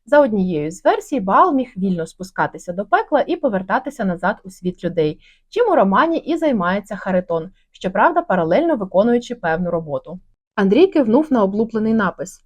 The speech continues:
"То ви й туристів возите?" "Можна й туристів", — запізніло відповів Харитон. "Але частіше трупи". Нарешті розберемося, чому чоловік у червоному по батькові Еребович. Бо Ереб в давньогрецькій міфології — це вічний морок,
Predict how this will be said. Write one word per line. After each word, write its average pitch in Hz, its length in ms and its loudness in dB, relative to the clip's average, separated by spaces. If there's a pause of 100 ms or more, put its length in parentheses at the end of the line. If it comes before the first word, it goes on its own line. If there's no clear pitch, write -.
(340)
"То 240 80 4
ви 262 100 6
й 311 40 4
туристів 285 500 0
возите?" 339 460 0 (460)
"Можна 392 240 4
й 392 60 2
туристів", — 226 640 0 (140)
запізніло 196 560 2
відповів 185 440 0
Харитон. 180 540 -4 (480)
"Але 311 220 4
частіше - 540 -2
трупи". 156 400 -4 (360)
Нарешті 196 440 0
розберемося, 233 640 -2
чому 226 280 -2
чоловік 208 520 -6
у 185 40 -8
червоному 262 640 0
по 185 120 -4
батькові 202 580 -4
Еребович. 160 640 -4 (380)
Бо 202 140 2
Ереб 233 340 2
в - 20 -14
давньогрецькій 240 640 -2
міфології — 302 580 0
це 302 200 -2
вічний 220 380 -4
морок, 202 460 -2